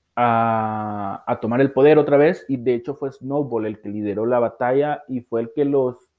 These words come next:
o sea, el que los liberó, o sea, no permitió que los humanos se tomaran el poder. Pero entonces ya en tiempo de Napoleón se decía que no, que el que había tomado el poder había sido Napoleón y que Snowball era un traidor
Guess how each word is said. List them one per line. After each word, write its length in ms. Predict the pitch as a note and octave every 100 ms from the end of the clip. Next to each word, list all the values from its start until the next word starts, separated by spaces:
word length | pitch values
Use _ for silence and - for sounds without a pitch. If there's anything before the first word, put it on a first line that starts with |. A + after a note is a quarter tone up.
| _
o 100 | -
sea, 240 | A#2 G#2+ - _ _ _ _ _ -
el 240 | C3 A#2
que 640 | - A#2+ A2+ A2 A2 G#2+ G2+
los 200 | C3 A#2
liberó, 380 | A#2+ A2+ C3 C#3
o 80 | A2+
sea, 120 | A2+
no 200 | A#2 B2
permitió 560 | D3+ D3 B2+ C#3 C3
que 100 | -
los 100 | C#3
humanos 440 | B2 A2 A#2+ C3 -
se 100 | B2
tomaran 380 | G#2+ G2+ G2+ G2
el 60 |
poder. 440 | - - C#3+ D#3 - _ _ _ _
Pero 140 | B2
entonces 280 | A#2 A#2+ C3+
ya 80 | B2+
en 100 | B2
tiempo 260 | C#3+ D3
de 80 | D3
Napoleón 420 | C#3+ C3+ A#2+ B2
se 120 | C#3+
decía 260 | C3+ B2 A#2+
que 100 | B2
no, 280 | A2 A2 - _ _ _ _
que 120 | - A#2+
el 140 | -
que 120 | A2+
había 560 | G2+ G#2 B2 C3+ D3 D3
tomado 300 | D3 C#3+ C#3+
el 100 | C#3+
poder 540 | C3+ B2+ C3 C#3 - _
había 260 | B2 B2 B2
sido 200 | C#3+ C#3+
Napoleón 460 | B2+ A#2 A#2 B2 C3+
y 100 | C3+
que 180 | A#2+
Snowball 580 | G#2 - C3 D#3 C3 A#2
era 140 | A2+ A#2+
un 140 | C#3
traidor 640 | B2+ A2 G#2 A#2+ B2 D#3